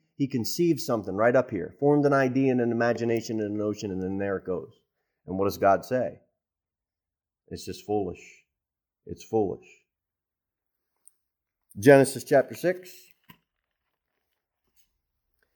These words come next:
verse number five, familiar passage of Scripture.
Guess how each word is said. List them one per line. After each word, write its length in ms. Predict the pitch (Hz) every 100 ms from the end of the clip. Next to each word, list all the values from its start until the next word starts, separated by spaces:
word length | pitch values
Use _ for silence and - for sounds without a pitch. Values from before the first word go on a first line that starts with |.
| _ _ _ _ _ _ _ _ _ _ _ _ _ _ _ _ _ -
verse 320 | 110 147 147
number 240 | 160 151 156
five, 520 | 190 185 147 139 139
familiar 460 | 131 139 151 151 147
passage 500 | 156 156 156 147 139
of 120 | 139
Scripture. 920 | - - - - 185 180 143 123